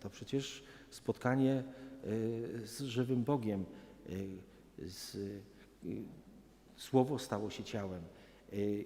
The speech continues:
i tutaj, y, y, stąd czerpiemy siłę. Niech zatem będzie ta nasza troska, byśmy te święta nadchodzące przeżyli tak, aby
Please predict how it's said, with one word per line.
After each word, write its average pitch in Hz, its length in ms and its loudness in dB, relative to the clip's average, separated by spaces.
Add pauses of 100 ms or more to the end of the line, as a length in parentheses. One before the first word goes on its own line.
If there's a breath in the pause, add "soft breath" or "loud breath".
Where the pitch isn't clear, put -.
i 131 380 4 (100)
tutaj, 143 440 4 (380 loud breath)
y, 95 40 -2
y, 107 160 2 (840)
stąd - 440 2
czerpiemy 101 500 0
siłę. 98 340 -4
Niech 147 380 4
zatem 107 400 2 (520 loud breath)
będzie 139 320 4
ta 123 120 0
nasza 117 280 0
troska, 107 460 -2
byśmy 104 280 -2
te 117 120 0
święta 143 540 0
nadchodzące 117 800 0 (1080 loud breath)
przeżyli 147 420 8
tak, 160 280 6 (480 loud breath)
aby 104 480 2